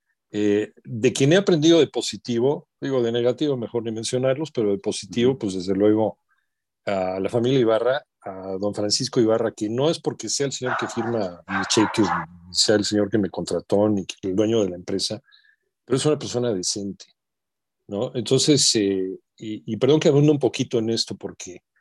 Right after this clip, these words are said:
Speaker 1: él me platicó en alguna ocasión así su historia, de, de esas, de esos encuentros de pasillo con el dueño de la empresa, ¿no? Que de repente tiene el tiempo para pararse y, y, y, y,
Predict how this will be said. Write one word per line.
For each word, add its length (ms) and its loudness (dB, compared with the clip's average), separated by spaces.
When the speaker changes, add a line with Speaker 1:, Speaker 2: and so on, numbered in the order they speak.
Speaker 1:
él 360 2
me 120 6
platicó 400 2
en 80 6
alguna 200 4
ocasión 360 0
así 280 -2
su 160 -8
historia, 400 0
de, 160 0
de 140 -6
esas, 360 -6
de 100 -2
esos 240 -4
encuentros 400 -2
de 100 -2
pasillo 580 -4
con 200 -4
el 80 -2
dueño 280 2
de 100 2
la 100 0
empresa, 640 -4
¿no? 100 -10
Que 120 -2
de 60 2
repente 420 -2
tiene 220 -4
el 100 -4
tiempo 320 -4
para 220 -2
pararse 400 -4
y, 140 -6
y, 300 -6
y, 380 0
y, 20 2